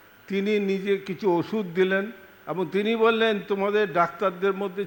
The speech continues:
ছেলে মেয়ে দুই চাই, কারণ মেয়েদের বোঝাতে হবে বাবা, মেয়েরাই পারে সব চেঞ্জ আনতে।" আজকে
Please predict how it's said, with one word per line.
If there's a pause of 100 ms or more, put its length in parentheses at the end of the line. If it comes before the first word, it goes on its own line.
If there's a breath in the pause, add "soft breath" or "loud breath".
ছেলে
মেয়ে
দুই
চাই, (460 loud breath)
কারণ
মেয়েদের
বোঝাতে
হবে
বাবা,
মেয়েরাই
পারে
সব (440)
চেঞ্জ
আনতে।" (380)
আজকে